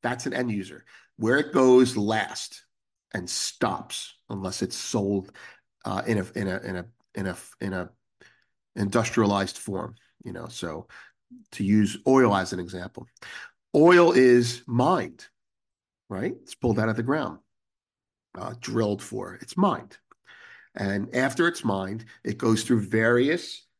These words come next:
people and processes along the supply chain until it gets to the end user.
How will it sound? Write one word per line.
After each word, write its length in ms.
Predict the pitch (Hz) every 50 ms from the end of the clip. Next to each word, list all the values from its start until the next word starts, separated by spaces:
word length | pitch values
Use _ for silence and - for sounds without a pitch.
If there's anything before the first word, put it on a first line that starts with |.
| _ _ _ _ _ _ _ _ _ -
people 640 | - 190 196 - - 135 117 113 120 131 - - -
and 200 | 120 120 110 113
processes 920 | - - 151 147 170 160 - - 123 107 - - 110 101 104 107 110 110 -
along 460 | - 113 110 110 110 110 113 117 117
the 100 | 117 113
supply 400 | 110 - - 117 - 151 147 156
chain 360 | 160 - - 110 104 98 101
until 300 | 113 107 104 - 131 117
it 100 | 107 101
gets 300 | - 135 143 147 - -
to 460 | - - 120 110 104 107 117 131 131 - _ _ _ _ _ _ _ _ _ _
the 120 | - 151 190
end 140 | 247 254 226
user. 460 | 175 143 120 - - 98 87 -